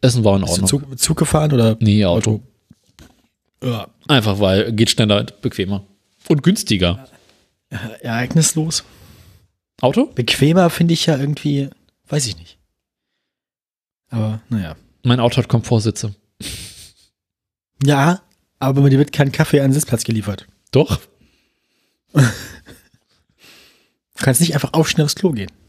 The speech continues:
Speaker 1: Äh, doch.
Speaker 2: Also jetzt während der Fahrt, meine ich.
Speaker 1: Äh, ich mach das nicht immer aufst-, ohne Aufstehen. Also,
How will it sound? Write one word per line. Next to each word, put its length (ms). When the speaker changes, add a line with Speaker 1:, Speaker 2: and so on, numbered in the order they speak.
Speaker 1:
Äh, 280
doch. 280
Speaker 2:
Also 220
jetzt 160
während 140
der 80
Fahrt, 240
meine 220
ich. 160
Speaker 1:
Äh, 1300
ich 80
mach 100
das 160
nicht 140
immer 100
aufst-, 240
ohne 140
Aufstehen. 340
Also, 260